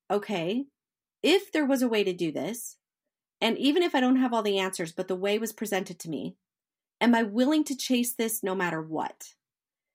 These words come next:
That's commitment. When you are committed to your dream, and that's what Leah and I did when we sat in our recliner. We committed to our dream. We didn't have all the answers. In fact, the plan that we wrote was, like, our measly idea. Well, it all happened a whole nother way,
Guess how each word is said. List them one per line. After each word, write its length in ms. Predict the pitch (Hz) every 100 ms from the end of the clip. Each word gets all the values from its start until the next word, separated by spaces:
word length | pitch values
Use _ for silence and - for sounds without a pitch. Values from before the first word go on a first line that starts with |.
| _ _
That's 260 | 240 - -
commitment. 560 | - 226 202 - - - _ _ _
When 220 | 202 226
you 220 | 220 247
are 100 | 359
committed 600 | 359 277 226 180 185 208
to 140 | 214 233
your 80 | 226
dream, 260 | 208 202
and 100 | 185
that's 200 | 190 220
what 120 | 254
Leah 180 | 262 254
and 80 | 240
I 80 | 220
did 220 | 233 226
when 180 | 202 180
we 80 | 190
sat 240 | - 175
in 40 | 180
our 100 | 185
recliner. 520 | 202 240 208 160 - _ _
We 220 | 214 247
committed 460 | 247 262 220 214 269
to 80 | 269
our 100 | 240
dream. 480 | 196 185 180 240 277 _ _ _ _ _ -
We 200 | 202 285
didn't 220 | 285 285
have 140 | 247
all 100 | 247
the 160 | 220 208
answers. 340 | 196 185 175 -
In 140 | 226 240
fact, 320 | 226 214 -
the 80 | 208
plan 340 | - 247 262
that 140 | 254
we 100 | 240
wrote 420 | 214 190 208 302 -
was, 280 | 208 - - -
like, 180 | 185 - -
our 500 | 160 175 233 277 285 _
measly 400 | 247 247 247 254
idea. 480 | 240 240 240 254 311 _ _ _ _ _
Well, 380 | 214 196 180 -
it 160 | 226 233 -
all 180 | 240
happened 380 | 226 220 208 202
a 40 | 180
whole 140 | 208
nother 260 | 202 180 165
way, 520 | 170 196 151 -